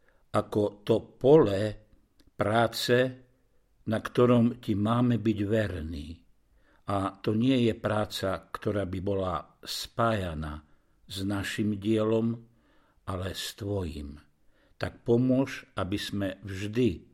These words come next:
sa chválili tvojou spásou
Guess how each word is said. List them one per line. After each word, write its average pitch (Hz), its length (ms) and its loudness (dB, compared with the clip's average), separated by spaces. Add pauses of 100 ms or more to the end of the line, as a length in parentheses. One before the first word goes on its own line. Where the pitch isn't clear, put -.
(320)
sa - 240 -6
chválili 113 880 0 (320)
tvojou 135 480 4
spásou 98 800 -4